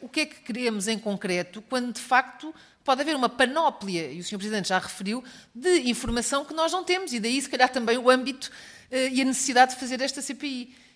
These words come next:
E, portanto, parece-nos que isso seria o mais adequado a ser feito da nossa parte. Muito obrigada.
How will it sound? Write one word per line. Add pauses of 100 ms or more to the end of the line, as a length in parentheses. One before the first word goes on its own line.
(160)
E,
portanto,
parece-nos
que
isso
seria
o
mais
adequado
a
ser
feito
da
nossa
parte.
Muito
obrigada.